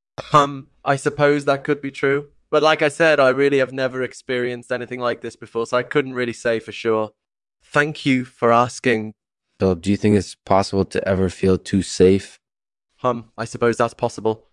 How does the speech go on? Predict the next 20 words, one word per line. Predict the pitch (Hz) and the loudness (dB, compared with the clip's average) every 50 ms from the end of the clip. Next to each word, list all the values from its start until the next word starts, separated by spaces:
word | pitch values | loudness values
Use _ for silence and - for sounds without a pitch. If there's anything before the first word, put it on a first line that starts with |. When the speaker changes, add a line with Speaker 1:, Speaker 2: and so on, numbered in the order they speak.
| _ _ | _ _
Speaker 1:
But | - 139 139 | 2 4 4
I | 135 | 4
think | 123 - 147 143 - | 2 0 -2 -2 -2
part | - 143 143 143 139 | 0 2 2 4 2
of | 127 | 2
the | 120 131 | 2 2
appeal | 123 113 - 131 131 131 127 120 | 0 0 -2 -2 0 2 2 2
of | 117 107 | 2 2
working | 110 113 117 117 110 - - 117 110 | 2 2 2 2 0 -2 -6 -8 -6
in | 110 101 95 | -6 -6 -4
the | 104 104 | -2 -2
outdoors | 104 104 107 - - 110 107 104 101 101 - - | -2 -2 -2 -2 -2 0 0 0 0 -2 -4 -8
is | 101 - | -8 -8
that | - 101 | -6 -4
there | - 110 104 | 0 0 2
is | 104 101 110 | 2 2 2
always | 110 110 113 110 110 110 101 | 2 4 4 4 4 4 2
a | 101 | 0
risk | 95 98 104 104 - - - | -2 -2 -4 -4 -6 -8 -8
involved. | 104 104 104 101 101 98 95 95 98 95 | -8 -6 -4 -2 -2 -2 -2 -2 -4 -8